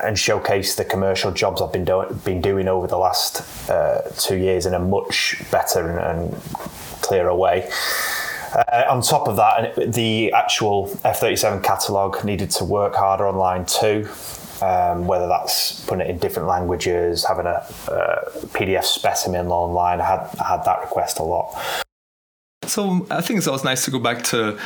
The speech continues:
Speaker 2: the, the, the time that kind of set you off into this path. Like, what first got you in typogra-, into typography? Obviously, you're a designer, so you would have dealt with, you know, typefaces, uh, in your daily work.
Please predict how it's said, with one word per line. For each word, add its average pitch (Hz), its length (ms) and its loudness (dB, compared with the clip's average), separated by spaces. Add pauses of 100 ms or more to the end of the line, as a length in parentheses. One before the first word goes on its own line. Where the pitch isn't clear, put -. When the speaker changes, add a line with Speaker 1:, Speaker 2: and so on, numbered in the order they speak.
(220)
Speaker 2:
the, 113 380 2
the, 107 500 2
the 101 460 0
time 139 480 2
that 113 160 2
kind 113 180 0
of 104 80 0
set - 400 0
you 113 100 2
off 110 220 -2
into 107 220 0
this 127 240 -2
path. 127 540 -2
Like, 113 200 -2
what 131 320 -2
first - 420 0
got 113 220 0
you 107 180 2
in 107 200 0
typogra-, - 500 -2
into 120 240 0
typography? 101 680 0
Obviously, 117 420 2 (360)
you're 113 160 2
a 107 40 0
designer, 113 480 2
so 107 320 2
you 107 300 2
would 101 120 2
have 95 180 0
dealt 113 240 4
with, - 460 -4
you 139 120 2
know, 95 100 0
typefaces, 113 1120 0
uh, 104 480 0
in 113 160 2
your 101 260 2
daily 107 420 2
work. 139 440 0